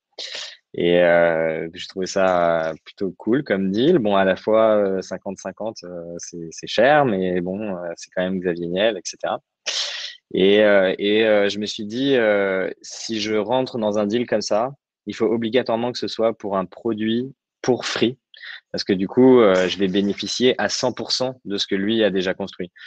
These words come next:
Si c'est juste pour avoir un peu de financement, euh, cinquante pour cent du capital, euh,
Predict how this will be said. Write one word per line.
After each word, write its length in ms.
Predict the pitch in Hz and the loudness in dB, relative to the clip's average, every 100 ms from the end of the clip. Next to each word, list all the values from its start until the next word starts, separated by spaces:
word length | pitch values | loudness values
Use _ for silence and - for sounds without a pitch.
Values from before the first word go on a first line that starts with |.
| - | -16
Si 140 | - - | -10 0
c'est 120 | 120 | 2
juste 260 | 120 131 | 2 0
pour 120 | - 110 | 2 4
avoir 220 | 107 107 | 4 2
un 80 | 107 | -2
peu 100 | 110 | -6
de 60 | |
financement, 720 | - 113 107 - 113 120 120 | -10 -8 -8 -8 -6 -4 -4
euh, 200 | 110 92 | -4 -6
cinquante 400 | 92 - 95 101 98 | -6 -8 -8 -10 -10
pour 120 | 98 | -14
cent 180 | 107 104 | -10 -8
du 80 | |
capital, 520 | 92 87 - 101 104 101 | -8 -10 -4 0 2 2
euh, 500 | 90 87 87 85 | 2 2 2 0